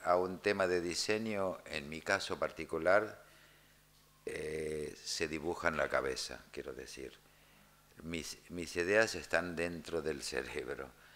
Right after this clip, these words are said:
y necesito, la puedo transmitir a mis colaboradores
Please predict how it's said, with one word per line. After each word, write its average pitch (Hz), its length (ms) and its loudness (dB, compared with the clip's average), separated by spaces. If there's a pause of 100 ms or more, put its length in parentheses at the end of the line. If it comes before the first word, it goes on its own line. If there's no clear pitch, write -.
(340)
y 82 120 -8
necesito, 80 1300 0 (2250)
la 87 180 8
puedo 110 240 4
transmitir 87 600 0
a 90 80 6
mis 87 160 -4
colaboradores 85 640 4